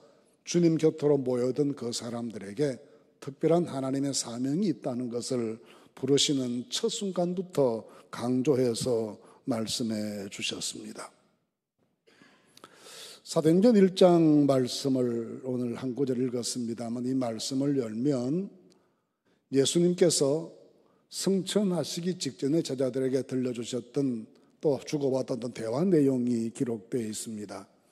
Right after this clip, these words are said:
주님께서는 제자들에게 예루살렘을 떠나지 말고 아버지께서 약속하신 성령 임하시기를 기다려야 된다라고 성령 받게 될 것을 강조하셨습니다.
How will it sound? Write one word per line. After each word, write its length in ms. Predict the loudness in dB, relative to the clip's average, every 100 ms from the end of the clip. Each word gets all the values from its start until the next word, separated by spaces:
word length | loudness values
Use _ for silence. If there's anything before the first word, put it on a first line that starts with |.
| _ _ _ -20 _ _ _ _
주님께서는 600 | 0 6 6 6 4 4
제자들에게 1000 | 4 6 6 4 2 0 2 2 2 0 -4 -12 _ _ _ _ _ -6
예루살렘을 640 | -2 0 0 2 2 2
떠나지 400 | -2 -4 -4 -2
말고 680 | -4 -4 -6 -2 -2 -2 -10 _ _ _ _ _
아버지께서 720 | -10 -6 -2 0 2 2 4 2
약속하신 640 | 0 -4 -4 -2 -2 -2
성령 520 | 0 0 2 4 4
임하시기를 840 | 2 -2 -2 -4 -6 -4 -4 -4 -6
기다려야 600 | -8 -4 -2 -2 -2 -2
된다라고 1120 | -4 -6 -4 -6 -6 -8 -4 -2 -2 -4 -8 -20 -20 -8
성령 920 | 0 2 4 6 4 2 -2 -8 -12
받게 540 | -8 -8 -4 -2 0 -2
될 180 | -6
것을 340 | -6 -6 -6 -6
강조하셨습니다. 1400 | -8 -6 -4 -2 -4 -4 -8 -10 -8 -8 -10 -16 -20